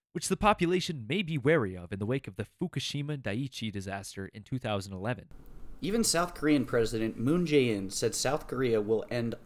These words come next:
Speaker 2: all new public financing for overseas coal projects and will submit new emissions targets later this year. "To become carbon neutral,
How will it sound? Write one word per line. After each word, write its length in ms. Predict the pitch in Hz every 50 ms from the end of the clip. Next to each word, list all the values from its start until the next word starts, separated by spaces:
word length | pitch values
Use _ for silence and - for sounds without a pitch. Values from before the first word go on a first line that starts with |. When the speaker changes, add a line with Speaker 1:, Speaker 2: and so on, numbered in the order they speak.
| - -
Speaker 2:
all 260 | 131 139 151 175 175
new 200 | 151 143 135 131
public 340 | 135 - 135 139 170 156 -
financing 560 | - 113 113 110 110 110 101 - 110 107 101
for 180 | - 110 104 - -
overseas 500 | 131 156 151 156 139 - - 131 120 117
coal 200 | - - 117 110
projects 500 | - - 101 101 95 - 104 98 - - - - - - - - -
and 120 | - 127 139
will 120 | 151 156
submit 380 | 147 - 156 127 147 185 175 131
new 180 | 123 151 180
emissions 400 | 165 151 147 143 - 127 117 -
targets 520 | - - 113 110 107 113 104 - - - -
later 240 | 113 110 107 107 95
this 220 | 101 98 - -
year. 220 | 107 98 - - - - - - - - - - - - -
"To 80 | - 135
become 320 | 139 131 - 190 202 196
carbon 280 | - 180 170 165 151 135
neutral, 400 | 127 120 120 - 120 117 113